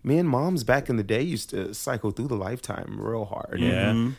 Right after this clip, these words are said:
Speaker 1: The movies have not changed at all, which I love.
Speaker 3: It's a formula. They
Speaker 1: It's,
Speaker 3: gotta
Speaker 1: it's
Speaker 3: stick with what
Speaker 2: safe.
Speaker 3: works.
Speaker 1: I kinda wanna
Speaker 2: Safe.
Speaker 1: start writing some now.
Speaker 3: Yes.
Speaker 2: Yeah.
Speaker 1: I'm a
Speaker 2: Oh.
Speaker 1: little inspired.
Speaker 2: Okay, well, here's the thing.
Speaker 1: Mm-hmm.
Speaker 2: So,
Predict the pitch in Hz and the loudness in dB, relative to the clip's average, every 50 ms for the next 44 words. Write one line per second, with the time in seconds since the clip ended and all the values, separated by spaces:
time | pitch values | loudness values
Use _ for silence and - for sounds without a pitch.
0 | - - - - 117 113 117 117 117 110 120 107 - 113 98 101 107 107 110 120 | -10 -4 0 2 4 4 4 4 4 2 2 0 0 -2 0 0 2 2 2 2
1 | - - 143 139 139 139 151 147 127 110 110 110 104 113 107 127 131 135 123 101 | 2 2 2 2 2 2 2 4 6 6 6 4 4 2 2 2 4 4 4 4
2 | 98 104 120 127 - - _ - - - - 98 87 - - - - - - 214 | 4 2 2 -2 -6 -14 _ -20 -18 -10 -8 -6 -6 -6 -8 -8 -6 -2 0 2
3 | 208 151 127 - - 151 151 165 160 131 113 107 107 113 - - - - 151 160 | 2 2 2 4 6 6 8 8 6 4 4 4 2 0 -2 -6 0 4 4 4
4 | - - 110 113 120 120 117 - - - - - 147 - 120 123 - 143 185 208 | 6 6 6 6 6 6 4 0 -4 -8 -6 0 2 4 4 4 4 4 4 4
5 | 151 135 117 117 117 143 165 101 - - - 120 - - - 143 156 185 214 - | 4 4 4 4 4 4 2 0 0 0 0 0 0 0 0 2 4 4 4 4
6 | - 180 147 - - 143 135 123 110 110 143 202 302 214 - - - - - - | 4 2 2 4 4 4 4 4 2 0 0 0 0 -2 -4 -6 -10 -12 -12 -14
7 | - - - - 82 80 - - - - - 104 110 98 82 80 - - - - | -16 -16 -16 -16 -16 -16 -14 -16 -12 -4 0 2 2 2 2 -2 -4 -6 -6 -4
8 | 90 85 80 73 78 - - - 104 104 98 101 110 110 113 107 98 95 - - | -4 -4 -4 -6 -8 -10 -4 0 0 2 2 2 4 4 4 4 2 0 -2 -4
9 | - - 85 - 80 - - 90 - - - - _ _ _ 104 107 104 92 85 | -6 -6 -8 -10 -10 -12 -14 -14 -16 -20 -20 -20 _ _ _ -2 0 0 0 -2
10 | 87 85 87 92 110 107 95 92 - - - - - - 120 113 101 107 - 60 | -2 -2 -2 -2 -2 -2 -4 -6 -10 -12 -12 -12 -6 -2 0 0 2 0 0 -2
11 | 80 | -4